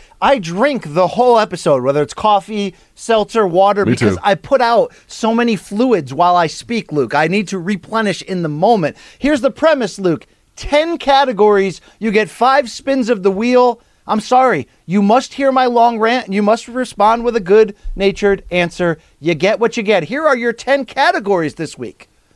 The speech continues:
Speaker 1: I so wanna, you wanna.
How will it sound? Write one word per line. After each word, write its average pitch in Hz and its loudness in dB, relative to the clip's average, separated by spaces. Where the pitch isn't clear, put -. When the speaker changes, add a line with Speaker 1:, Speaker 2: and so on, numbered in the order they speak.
Speaker 1:
I 208 2
so 302 2
wanna, 247 2
you 262 2
wanna. 269 0